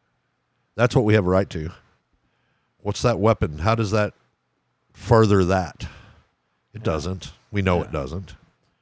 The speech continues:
Speaker 2: I just,
Speaker 1: Uh,
Speaker 2: the only reason you're taking that gun is for intimidation.
Speaker 1: Mm-hmm. Of the F B I, by the way.
Speaker 2: Yeah.
Speaker 1: And probably of local cops, too. I bet,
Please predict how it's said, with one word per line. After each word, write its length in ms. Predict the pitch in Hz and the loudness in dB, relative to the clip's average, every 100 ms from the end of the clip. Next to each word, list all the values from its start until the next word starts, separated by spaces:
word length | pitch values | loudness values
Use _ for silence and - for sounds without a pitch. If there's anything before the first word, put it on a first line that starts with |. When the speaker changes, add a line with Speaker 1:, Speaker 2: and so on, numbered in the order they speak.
| - | -14
Speaker 2:
I 100 | 147 | -8
just, 320 | 156 160 - | -6 -6 -8
Speaker 1:
Uh, 360 | 85 80 78 78 | -12 -12 -12 -8
Speaker 2:
the 120 | 151 | -4
only 240 | 180 202 | -2 -2
reason 360 | 190 170 156 143 | -2 -2 -2 -2
you're 220 | 131 113 107 - | -2 -4 -8 -10
taking 280 | 135 131 123 | -6 -4 -4
that 160 | 110 107 | -4 -4
gun 220 | 113 110 | -2 -2
is 80 | 95 | -6
for 180 | - 101 | -8 -8
intimidation. 800 | 98 107 98 95 92 87 - - | -6 -6 -8 -8 -10 -12 -16 -16
Speaker 1:
Mm-hmm. 160 | 170 214 _ _ _ _ _ _ _ _ _ _ _ | -16 -18 _ _ _ _ _ _ _ _ _ _ _
Of 160 | 107 110 | 0 0
the 180 | 107 110 | 2 4
F 180 | 120 - | 4 4
B 160 | 113 | 2
I, 360 | 87 120 82 69 | 2 2 -2 -8
by 200 | - 80 | -6 -6
the 100 | 69 | -6
way. 360 | 69 62 73 80 _ - | -10 -12 -14 -16 _ -16
Speaker 2:
Yeah. 240 | 104 78 - _ _ _ _ _ - | -12 -12 -16 _ _ _ _ _ 0
Speaker 1:
And 220 | 170 185 | 2 4
probably 320 | - 202 202 | 6 6 6
of 80 | 120 | 4
local 300 | 104 151 156 | 4 4 4
cops, 280 | 113 98 80 | 0 0 0
too. 160 | - 113 | 2 2
I 80 | 113 | 2
bet, 180 | 117 | 0